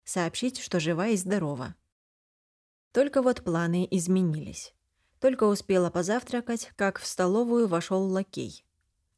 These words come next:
«Леди, к вам гостья. Виконтесса Ларентийская». «Кто?» — растерялась я и посмотрела на мужчину, ожидая пояснений.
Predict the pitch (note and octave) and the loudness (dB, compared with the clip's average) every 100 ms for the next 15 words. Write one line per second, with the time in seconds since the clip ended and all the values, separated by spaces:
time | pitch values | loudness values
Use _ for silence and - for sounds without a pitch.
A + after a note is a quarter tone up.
0 | - F#3 F#3+ F#3 A3 C4 - - A3 C#4 | -2 4 6 6 2 -2 -6 0 2 4
1 | A3 F3 E3+ - E3 D#3+ F3 _ _ _ | 6 4 4 -2 -2 -2 -6 _ _ _
2 | E3+ G#3+ G#3+ F#3 F3+ G#3 C4 C4 - A3+ | -2 0 2 2 4 4 2 2 0 4
3 | G#3+ G#3+ A3+ A3+ A3 C4+ G#3+ - - D3 | 4 6 6 4 2 2 2 0 -4 -6
4 | G#2 C#3 - _ _ _ _ _ _ - | -4 -8 -12 _ _ _ _ _ _ -20
5 | - A3+ B3 C#4+ C4+ _ _ _ - E3+ | -4 0 2 0 -4 _ _ _ -4 -2
6 | - E3 D#3 D3+ - G3 B3+ A3 - E3+ | 2 4 4 2 -2 -2 2 2 0 -2
7 | E3 D#3+ A3+ A#3 G#3+ A3 B3+ - D#3+ C#3 | -4 0 2 4 4 4 2 0 -4 -4
8 | - _ _ F3 F3+ F3 F3+ F3+ F#3+ G3 | -8 _ _ -2 0 2 2 2 2 2
9 | G3+ F3 D3+ C#3 - | 2 -2 -2 -6 -10